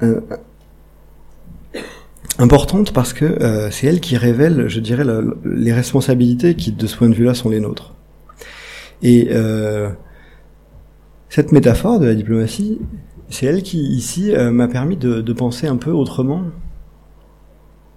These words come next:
certaines initiatives qui jusque-là étaient considérées comme très marginales dans le champ. Alors, il y en a une que j'aime beaucoup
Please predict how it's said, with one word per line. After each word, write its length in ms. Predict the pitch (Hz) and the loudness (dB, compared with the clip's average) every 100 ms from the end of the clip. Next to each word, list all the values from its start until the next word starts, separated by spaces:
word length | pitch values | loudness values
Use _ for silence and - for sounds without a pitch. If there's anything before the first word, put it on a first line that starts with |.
| _ _ - - - - - _ - - - | _ _ -20 -20 -20 -20 -20 _ -20 -20 -8
certaines 320 | 123 156 143 | -4 2 2
initiatives 600 | 123 131 123 120 - 196 | 4 2 2 -2 -2 -6
qui 120 | - | -2
jusque-là 320 | 113 110 147 147 | -4 -2 -4 -2
étaient 160 | 139 | -2
considérées 340 | 120 120 127 165 | -2 -2 -2 -2
comme 160 | 139 | -2
très 160 | 127 190 | -2 -2
marginales 480 | 180 143 143 147 135 | -2 0 0 0 0
dans 100 | 117 | -2
le 60 | |
champ. 240 | 113 120 117 - - - - - | -6 -10 -16 -20 -20 -20 -20 -10
Alors, 200 | 117 117 - | -6 -6 -2
il 80 | |
y 20 | 120 | 0
en 60 | |
a 60 | 131 | 2
une 120 | 165 | 2
que 80 | 127 | 0
j'aime 200 | 110 113 | 0 2
beaucoup 500 | 123 123 151 160 | 2 2 -4 -4